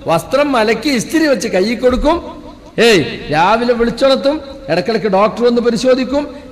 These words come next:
നഴ്സ് വന്ന് മരുന്ന് കൊടുക്കും. ഇനി എന്താ വേണ്ടത്? പക്ഷെ അയാൾക്ക് ആരില്ല,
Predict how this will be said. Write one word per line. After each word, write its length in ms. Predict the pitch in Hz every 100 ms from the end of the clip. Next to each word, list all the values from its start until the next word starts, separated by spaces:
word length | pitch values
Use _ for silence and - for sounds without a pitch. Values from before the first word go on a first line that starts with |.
| 139
നഴ്സ് 300 | 160 170 226
വന്ന് 220 | 240 240
മരുന്ന് 340 | 233 233 247
കൊടുക്കും. 220 | 269 269
ഇനി 200 | 254 190
എന്താ 260 | 220 226 247
വേണ്ടത്? 600 | 247 240 247 277 294 311 - - - - - - -
പക്ഷെ 460 | - - - - 165
അയാൾക്ക് 320 | 170 170 190
ആരില്ല, 720 | 165 190 202 185 175 156 -